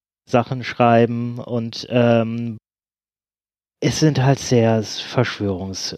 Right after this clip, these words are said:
äh, erzählerische Geschichten und so weiter und so fort. Äh,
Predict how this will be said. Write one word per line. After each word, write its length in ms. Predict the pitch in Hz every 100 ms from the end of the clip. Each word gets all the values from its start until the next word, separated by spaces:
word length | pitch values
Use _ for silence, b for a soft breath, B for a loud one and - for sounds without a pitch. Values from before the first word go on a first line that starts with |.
| -
äh, 260 | 98 107 95
erzählerische 680 | 95 - 98 95 92 - 104
Geschichten 640 | - - - - - 92
und 160 | 98
so 160 | - 95
weiter 300 | 87 87 87
und 100 | 82
so 120 | -
fort. 360 | 95 - 90 - B B B B _ _ _ _ _ -
Äh, 400 | 123 120 117